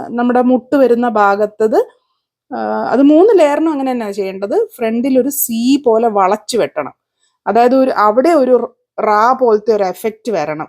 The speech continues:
ഫ്രണ്ടിൽ. അപ്പൊ അങ്ങനെ അലുക്കലുക്ക് പോലെ ഇങ്ങനെ കിടക്കുന്ന പോലെ നല്ല രസമായിരിക്കും അത് കാണാനായിട്ട്. അപ്പൊ അങ്ങനായിരുന്നു വെട്ടിണ്ടിരുന്നത്. ഞാനിത് വെട്ടി, ആ, കൊച്ചിന് വെച്ച്,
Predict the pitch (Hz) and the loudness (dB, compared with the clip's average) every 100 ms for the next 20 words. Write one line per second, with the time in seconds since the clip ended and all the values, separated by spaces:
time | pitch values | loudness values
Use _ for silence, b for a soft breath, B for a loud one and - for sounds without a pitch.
0 | - - 196 220 196 143 - _ _ _ | -8 -4 0 0 0 -4 -12 _ _ _
1 | _ 208 339 302 269 277 269 - 160 220 | _ -2 2 2 2 -4 -6 -8 -4 -2
2 | 240 240 240 233 240 214 208 214 202 202 | -2 -2 -4 -4 -4 -2 0 -2 -4 -6
3 | 202 175 - 202 190 190 185 175 175 165 | -6 -8 -8 -8 -6 -6 -8 -8 -6 -6
4 | - 151 139 156 151 151 160 160 160 156 | -4 -4 -6 -4 -6 -4 -4 -4 -4 -6
5 | 147 190 302 b b b b 196 180 185 | -6 -2 -2 b b b b -4 -2 0
6 | 254 226 247 233 202 - 233 208 202 202 | 2 2 2 0 -2 -2 -2 2 2 0
7 | 262 214 226 220 233 196 185 _ - 330 | -4 -2 -2 -2 0 0 -2 _ 0 0
8 | 403 b b _ 202 202 202 202 220 220 | 0 b b _ -2 2 0 2 0 0
9 | 254 269 226 208 - 285 | -2 0 0 -2 -4 -6